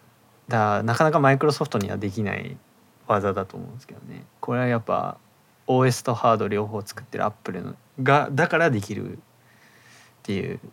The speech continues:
感じがしますね。そういう行いは。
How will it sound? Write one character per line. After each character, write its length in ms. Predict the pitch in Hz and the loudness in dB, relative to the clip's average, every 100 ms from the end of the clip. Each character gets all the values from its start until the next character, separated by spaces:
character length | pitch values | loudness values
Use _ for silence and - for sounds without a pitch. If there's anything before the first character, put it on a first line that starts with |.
| _ _ _ _ _ _ | _ _ _ _ _ _
感 180 | - 101 | -6 -4
じ 80 | 90 | -4
が 80 | - | -6
し 140 | - | -8
ま 100 | 98 | -10
す 120 | - | -10
ね。 200 | - 104 - | -10 -10 -12
そ 200 | - 104 | -6 -4
う 60 | 98 | -4
い 160 | 107 | -10
う 40 | - - _ _ _ _ | -16 -20 _ _ _ _
行 240 | - 117 | -4 0
い 20 | |
は。 100 | 101 | -2